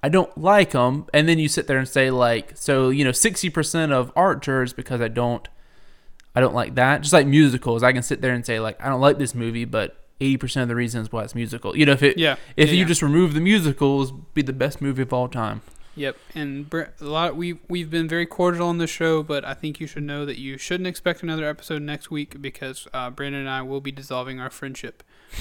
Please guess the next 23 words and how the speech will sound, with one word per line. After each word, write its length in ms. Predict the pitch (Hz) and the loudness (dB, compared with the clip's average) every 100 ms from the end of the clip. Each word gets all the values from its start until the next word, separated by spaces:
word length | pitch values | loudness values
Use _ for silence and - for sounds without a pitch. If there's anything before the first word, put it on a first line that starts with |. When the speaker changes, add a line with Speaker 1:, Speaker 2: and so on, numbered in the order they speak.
| - | -2
Speaker 2:
over 180 | 165 131 - | -2 0 -2
Speaker 1:
<laughs> 80 | |
Speaker 2:
this. 480 | - - - - - | -4 -6 -8 -12 -14
Speaker 1:
I 500 | - - - - - - | -18 -20 -20 -20 -10 2
Speaker 2:
That's 160 | 254 | 8
Speaker 1:
thought 60 | 208 | 8
Speaker 2:
not 80 | 185 | 10
Speaker 1:
you 80 | 196 | 8
were 40 | |
about 280 | 151 170 151 | 10 8 8
Speaker 2:
true. 100 | 139 | 6
Speaker 1:
to, 60 | |
like, 160 | 139 113 | 4 4
tell 180 | - 139 | 0 0
something 340 | 131 127 123 | 2 -2 -2
true, 320 | 113 - 139 185 | -6 0 0 2
like, 300 | 190 117 120 | 4 2 2
Speaker 2:
No. 100 | 143 | 2
Speaker 1:
"Oh, 260 | 175 175 127 | 6 6 8
like, 200 | 127 131 | 6 6
I'm 200 | 131 127 | 4 4
selling 340 | - 139 135 | 2 2 2
my 360 | 123 120 110 113 | 2 4 2 2